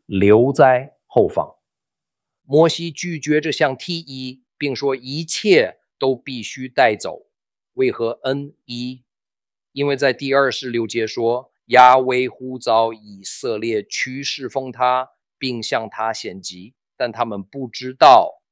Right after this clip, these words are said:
这究竟具体包含了哪些事情。换句话说，也许上帝会要他们所有的牲畜，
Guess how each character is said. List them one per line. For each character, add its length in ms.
这 120
究 300
竟 240
具 220
体 240
包 220
含 160
了 120
哪 140
些 160
事 220
情。 200
换 160
句 80
话 200
说， 320
也 240
许 240
上 320
帝 180
会 340
要 200
他 180
们 180
所 380
有 180
的 120
牲 300
畜， 340